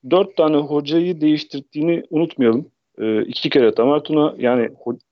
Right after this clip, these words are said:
oyuncular gönderdi demiyorum. Dört tane hoca, e, değişti bu kadro,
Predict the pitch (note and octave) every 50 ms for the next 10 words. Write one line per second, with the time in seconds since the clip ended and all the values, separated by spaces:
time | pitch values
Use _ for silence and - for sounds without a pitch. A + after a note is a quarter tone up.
0 | _ _ A#2 A#2 B2+ A#2+ A#2+ C3 C3 C3 B2 B2 B2+ B2+ B2+ B2 B2 A#2 A2 A2
1 | G#2+ A#2+ C3 B2+ A2+ G#2 - _ _ _ - - D3+ D3+ D3+ - C#3 B2+ A#2+ A2+
2 | G#2+ A2+ B2 A#2+ A#2 C#3 C#3 C#3 B2 - _ _ _ _ - - G#2+ G#2 G2+ G2
3 | F#2+ G#2 A2+ A2+ A#2 - - - B2 A#2 A#2+ A2+ - A#2+ A2+ G#2+ G#2+ G#2+ G#2 G2
4 | -